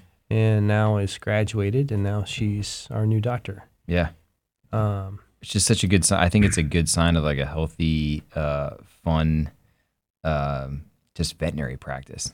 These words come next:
Speaker 2: Like, you
Speaker 1: We're
Speaker 2: guys are
Speaker 1: trying.
Speaker 2: running,
Speaker 1: We,
Speaker 2: running a good business because,
Speaker 1: that's
Speaker 2: you
Speaker 1: our,
Speaker 2: know, if someone's
Speaker 1: that's
Speaker 2: working
Speaker 1: our
Speaker 2: there
Speaker 1: goal.
Speaker 2: as a, you know, a tech and then they wanna go,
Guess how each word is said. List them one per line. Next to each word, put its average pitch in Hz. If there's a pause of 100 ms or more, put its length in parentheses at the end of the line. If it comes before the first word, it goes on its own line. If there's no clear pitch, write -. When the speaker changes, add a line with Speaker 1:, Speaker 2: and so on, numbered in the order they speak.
(100)
Speaker 2:
Like, 71
you 80
Speaker 1:
We're -
Speaker 2:
guys -
are 156
Speaker 1:
trying. 143
Speaker 2:
running, 98
Speaker 1:
We, 131
Speaker 2:
running 101
a 92
good 90
business 98
because, -
Speaker 1:
that's -
Speaker 2:
you 92
Speaker 1:
our, 92
Speaker 2:
know, 92
if 85
someone's 107
Speaker 1:
that's 82
Speaker 2:
working 95
Speaker 1:
our 92
Speaker 2:
there 85
Speaker 1:
goal. 80
Speaker 2:
as 78
a, 76
you 73
know, 76
a 73
tech 80
and 76
then 73
they 76
wanna 76
go, 76